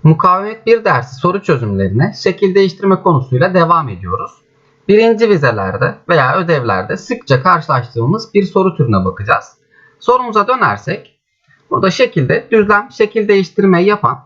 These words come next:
bir cismin A noktasındaki şekil değiştirme hali gösterilmiş ve verilen doğrultularda buradaki epsilon A, epsilon B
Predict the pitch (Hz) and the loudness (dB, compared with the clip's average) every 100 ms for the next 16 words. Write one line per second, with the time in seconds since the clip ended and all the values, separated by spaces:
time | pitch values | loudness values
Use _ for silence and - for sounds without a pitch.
0 | _ 214 208 208 185 - - - 208 220 | _ 0 2 2 -2 -2 -6 0 0 2
1 | 170 - 117 - 107 240 247 208 190 214 | -2 -6 -8 -6 -6 -6 -2 -2 0 0
2 | 196 185 165 175 180 165 120 98 92 92 | 2 2 0 0 0 2 -2 -4 -4 -4
3 | 92 98 90 131 - - _ _ _ - | -2 -2 -2 -2 -6 -20 _ _ _ -2
4 | 220 247 247 233 196 196 214 208 175 147 | 0 2 2 2 0 0 0 0 -2 0
5 | 120 101 95 - - _ _ _ _ _ | 0 0 -2 -6 -6 _ _ _ _ _
6 | _ - 269 131 110 196 - 208 - 135 | _ -2 0 0 -2 -4 0 0 0 -2
7 | 107 110 - 202 170 - 127 120 160 | 0 0 -2 -2 -4 -2 -2 0 0